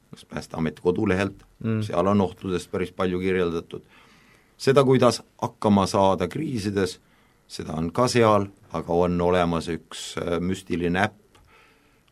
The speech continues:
Speaker 1: Ole valmis. Ja see äpp on selle poolest müstiline, et kui ka internet on ära kukkunud, siis informatsioon säilib sinu telefonis, kui sul oli see äpp ennem tõmmatud. Ehk siis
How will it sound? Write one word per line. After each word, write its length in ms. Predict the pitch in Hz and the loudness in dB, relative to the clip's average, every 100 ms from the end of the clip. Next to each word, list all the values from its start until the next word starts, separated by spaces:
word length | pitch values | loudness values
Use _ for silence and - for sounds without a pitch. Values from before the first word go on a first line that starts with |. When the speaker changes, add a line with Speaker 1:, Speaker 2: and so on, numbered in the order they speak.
| - | -6
Speaker 1:
Ole 240 | 98 92 82 | 0 0 2
valmis. 520 | 87 78 73 73 - _ _ _ _ _ - | 0 0 -6 -12 -18 _ _ _ _ _ -8
Ja 800 | 92 87 87 82 82 82 82 80 | -2 0 2 2 0 -2 -2 -4
see 260 | - 110 104 | -4 -2 0
äpp 300 | 90 - - | 0 -4 -6
on 100 | 78 | -2
selle 240 | 104 101 | 2 2
poolest 380 | 78 85 82 - | 2 2 2 -2
müstiline, 640 | 92 85 - 80 82 85 | -6 -6 -6 -6 -2 -2
et 140 | 80 - | -2 -4
kui 220 | - 85 | -4 -4
ka 120 | - | -2
internet 580 | 90 101 92 87 80 - | 0 0 0 -2 -6 -4
on 100 | 90 | 0
ära 180 | 117 123 | 0 0
kukkunud, 480 | 95 - - 85 78 - - - _ | -2 -6 -6 -6 -6 -14 -20 -20 _
siis 520 | - 85 85 82 82 - _ _ - | -8 -4 -2 -2 -4 -12 _ _ 0
informatsioon 1040 | 104 104 - - 87 - - 98 98 92 | 2 4 2 2 2 -2 -4 0 2 2
säilib 640 | 78 - 92 95 85 80 - | -2 0 2 2 0 -4 -6
sinu 460 | - - 92 92 82 | -10 -4 -2 0 0
telefonis, 600 | 95 101 - 87 82 - | 2 2 0 -4 -6 -4
kui 200 | - 82 | -4 -4
sul 260 | - 82 | -2 2
oli 280 | 87 92 80 | 4 2 0
see 280 | 69 95 82 - | -4 -6 -6 -6
äpp 260 | 95 - - | -6 -6 -4
ennem 240 | 85 82 | -2 -2
tõmmatud. 520 | 87 104 90 - - _ - - - - - - | 0 2 0 -2 -20 _ -20 -20 -20 -20 -14 -6
Ehk 140 | 90 | -6
siis 240 | - 87 | -4 -8